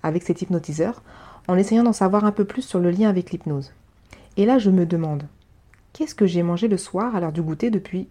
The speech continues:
une semaine ? Des fruits. Je n'ai pas remis les pieds au rayon biscuits du supermarché, je n'ai acheté que des fruits au magasin bio.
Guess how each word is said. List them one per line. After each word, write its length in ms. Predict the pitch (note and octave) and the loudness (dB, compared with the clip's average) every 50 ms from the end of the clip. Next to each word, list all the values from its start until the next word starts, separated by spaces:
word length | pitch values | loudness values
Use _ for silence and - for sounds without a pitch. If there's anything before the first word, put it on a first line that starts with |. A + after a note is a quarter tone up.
| - | -2
une 180 | G#3+ G#3+ G#3+ G#3 | 0 0 0 -2
semaine ? 460 | - - F3 D#3+ D3+ C#3+ C#3 C#3 C#3 - _ _ _ _ _ _ _ _ _ _ _ _ _ _ - _ _ _ _ _ - | -4 -8 -6 -4 -4 -6 -6 -8 -10 -12 _ _ _ _ _ _ _ _ _ _ _ _ _ _ -20 _ _ _ _ _ -8
Des 120 | E3 E3 D3+ | -6 -6 -6
fruits. 440 | - - - D#3+ B2+ - - - _ _ _ _ _ - - - - - - - | -6 -6 -8 -8 -8 -8 -16 -20 _ _ _ _ _ -20 -20 -20 -20 -20 -18 -6
Je 120 | - - | 2 4
n'ai 140 | F#3 F#3 - | 4 4 6
pas 140 | - B3 B3 | 4 4 6
remis 220 | A#3+ A3 G#3 G#3 | 6 8 8 8
les 120 | G3 F#3+ F3+ | 8 6 4
pieds 260 | F#3 - - A3 A#3+ - | 2 2 2 2 2 4
au 80 | G3 | 2
rayon 240 | E3 E3 D#3+ E3 D#3+ | 0 0 0 0 0
biscuits 340 | D#3 F3 F#3+ - - - A3 | 0 0 -2 -2 0 2 2
du 80 | G#3 | 2
supermarché, 720 | F#3+ - - - D#3 D#3 D#3+ D3+ - - - D#3 E3+ G#3 - - | 2 0 -4 -4 -4 -4 -4 -8 -8 -6 -4 -2 -2 -2 -4 -4
je 140 | F3+ - F#3+ | -2 0 2
n'ai 120 | F#3+ F#3+ | 4 4
acheté 240 | F#3+ F#3 - - F3+ | 2 0 0 -2 -2
que 120 | F3+ - | 0 0
des 140 | G#3+ G3 G3+ | 2 2 2
fruits 300 | G3 - - - G#3 A3 - | 0 -2 -2 -2 -2 -2 0
au 80 | F3 | -2
magasin 380 | E3 E3 E3+ E3+ E3 D#3+ E3 D#3+ | -2 -2 0 0 0 0 -2 -4
bio. 240 | D#3 D3+ C#3 C3+ | -2 -4 -4 -6